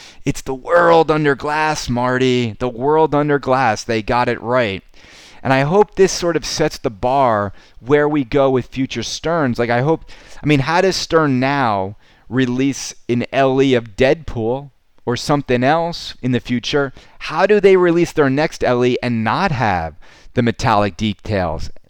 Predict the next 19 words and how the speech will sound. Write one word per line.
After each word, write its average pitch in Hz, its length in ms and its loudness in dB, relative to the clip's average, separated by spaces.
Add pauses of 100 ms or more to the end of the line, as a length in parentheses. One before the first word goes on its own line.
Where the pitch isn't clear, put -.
(140)
uh, 104 180 -6 (100)
decal, 95 480 -2
sorry, 104 260 -2 (280)
ha-, - 140 -6
not 151 280 2
have 170 240 4
the 127 80 2
meta-, 120 340 -4
you 135 120 0
know, 120 120 2
the, 113 260 -2
the - 120 -2
upgraded 117 500 -2
speakers, 107 500 -4
not 135 360 0
have 156 240 2
the 120 120 -2
anti-reflective 104 840 -4
glass? 95 280 -2